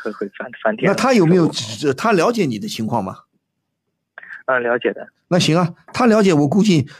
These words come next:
Speaker 2: 如果他是个比较稳重的人，比较有头脑的人，又有相当的经济基础，那你跟他好好商量，<clears throat> 也不必反对。那你就跟你妈妈说，不要干涉我们，不要干涉他的事情，好吧？双方家长都已经，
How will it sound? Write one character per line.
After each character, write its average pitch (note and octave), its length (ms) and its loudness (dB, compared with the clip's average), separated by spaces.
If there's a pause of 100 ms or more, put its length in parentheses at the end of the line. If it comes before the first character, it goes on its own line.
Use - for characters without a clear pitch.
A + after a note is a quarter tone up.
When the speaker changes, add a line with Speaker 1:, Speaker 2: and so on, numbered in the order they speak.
(100)
Speaker 2:
如 A3+ 140 2
果 A3+ 80 4
他 G#3 160 2
是 A3 100 2
个 F#3+ 80 2
比 C3 160 0
较 F3+ 100 2
稳 A2 200 2
重 D#3+ 160 2
的 B2 100 0
人， A2+ 240 -6 (220)
比 C3+ 100 -2
较 E3+ 140 2
有 B2+ 120 -2
头 D#3 200 -6
脑 D3 160 0
的 G#2+ 100 -4
人， G#2+ 300 -4 (180)
又 F3 140 2
有 C#3 100 4
相 F3+ 260 0
当 E3+ 160 0
的 C#3+ 80 0
经 D3 200 -2
济 C3 100 -2
基 C#3 140 -2
础， G2+ 260 -6 (240)
那 E3+ 140 -2
你 A#2 80 -2
跟 B2+ 120 -4
他 C3 60 -4
好 G2 160 -12
好 - 80 -10
商 A#2 180 -6
量， - 180 -10 (240)
<clears throat> - 220 2
也 C3 120 2
不 C#3+ 120 -4
必 D#3 140 -2
反 E2+ 220 -6
对。 A2 200 -2 (200)
那 E3 140 -2
你 A#2+ 120 0
就 D3 100 -2
跟 C#3 160 -2
你 A#2+ 60 0
妈 A#2+ 160 -2
妈 B2+ 80 -4
说， B2 160 -6
不 A#2 140 -6
要 B2+ 100 -2
干 A2 180 -6
涉 - 120 -8
我 E2 60 -8
们， D#2 140 -12
不 - 60 -10
要 D#3+ 80 -4
干 A#2 160 -8
涉 G2 100 -10
他 - 140 -14
的 - 100 -16
事 - 140 -14
情， - 160 -20 (460)
好 A2 100 -6
吧？ B2+ 200 -2 (1040)
双 F#3 200 0
方 F3+ 100 4
家 F3+ 160 2
长 C3+ 160 2
都 D#3 140 4
已 A#2 100 2
经， C3+ 320 2